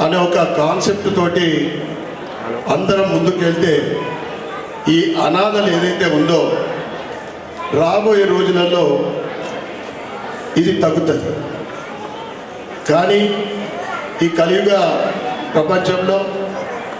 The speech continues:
ఒక మాయా ప్రపంచం, కన్న తల్లిదండ్రులని మర్చిపోయి, ఆ బంధాలని మర్చిపోతున్న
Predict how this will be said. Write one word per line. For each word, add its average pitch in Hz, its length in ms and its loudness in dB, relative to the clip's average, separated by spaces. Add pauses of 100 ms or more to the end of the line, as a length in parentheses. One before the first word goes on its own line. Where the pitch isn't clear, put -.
(720)
ఒక 165 100 0
మాయా 170 380 2
ప్రపంచం, 170 580 2 (3250)
కన్న 180 200 4 (140)
తల్లిదండ్రులని 185 760 2 (1080)
మర్చిపోయి, 175 600 2 (2750)
ఆ - 40 6 (140)
బంధాలని 202 540 4
మర్చిపోతున్న 175 600 2